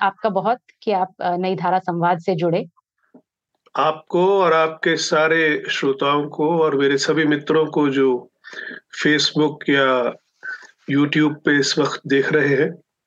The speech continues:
Speaker 2: समय निकाल के उन सब का मैं स्वागत करता हूँ।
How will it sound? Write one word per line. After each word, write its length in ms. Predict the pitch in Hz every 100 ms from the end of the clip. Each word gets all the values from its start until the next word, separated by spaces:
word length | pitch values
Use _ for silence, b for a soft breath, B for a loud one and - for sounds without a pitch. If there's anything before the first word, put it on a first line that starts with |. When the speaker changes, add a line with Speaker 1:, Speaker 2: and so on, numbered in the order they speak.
| B B B _
Speaker 2:
समय 320 | - 156 151
निकाल 340 | 147 135 135 131
के 200 | 156 170
उन 160 | 151
सब 300 | 135 - - -
का 100 | 131
मैं 140 | 131
स्वागत 400 | 127 - 127 135
करता 280 | - 117
हूँ। 100 | -